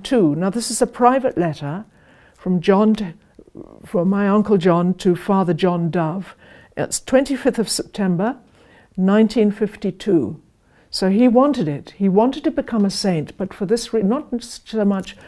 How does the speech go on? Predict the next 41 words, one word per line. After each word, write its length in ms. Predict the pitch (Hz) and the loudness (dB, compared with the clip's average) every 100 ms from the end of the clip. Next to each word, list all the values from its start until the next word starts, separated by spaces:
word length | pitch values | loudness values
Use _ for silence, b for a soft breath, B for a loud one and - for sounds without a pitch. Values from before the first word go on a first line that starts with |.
| b b | b b
for 100 | 165 | -4
the 100 | 170 | -2
glory 340 | 143 165 165 151 | 0 2 2 0
of 180 | 151 | -2
John, 460 | 147 185 151 190 202 b b b | 0 2 2 -2 -6 b b b
although 280 | 160 170 160 | 0 4 4
as 140 | 165 | 2
a 60 | 160 | -2
kid 300 | - 226 165 | 0 2 4
he 100 | 160 | 2
used 220 | 151 143 | -2 -4
to 60 | 151 | -4
be 120 | 156 | -2
a 60 | 151 | 0
little 240 | 160 190 | -2 -2
bit 240 | 160 - | -2 -2
like 220 | 160 156 - | -4 -4 -4
that, 280 | 160 151 - | -4 -6 -6
but 160 | 175 175 | -4 -4
as 140 | 170 | -4
a 40 | |
mature 460 | 160 160 - 214 185 | -4 -4 -2 0 0
man 360 | 170 170 156 156 | 0 0 -2 -2
it 80 | |
was 160 | - 165 | -4 0
more 460 | 185 208 170 147 - | 0 2 0 -4 -10
for 180 | - | -10
this. 420 | 180 208 - - - b b b b _ | 2 2 2 -8 -14 b b b b _
"Pray 240 | 226 262 | 2 4
on 240 | 254 214 202 | 4 4 0
for 140 | 202 | -2
my 140 | 185 | -4
sanctification 1080 | 180 - 202 196 - 185 196 202 202 185 180 | -4 -2 -4 -4 -10 -10 -2 -2 -2 -6 -8
too, 480 | - 277 196 131 147 - b b b b _ | -4 -2 0 -2 -8 -18 b b b b _
because 300 | 202 214 190 | -2 2 2
it 80 | 208 | 0
would 160 | 185 | 0
encourage 600 | 185 180 214 202 190 165 | -2 -2 -2 0 0 -2
so 380 | - - 240 277 | -8 2 4 4
many 260 | 269 240 240 | 2 2 0
souls 800 | - 240 214 160 147 202 - | 0 2 2 0 -4 -8 -14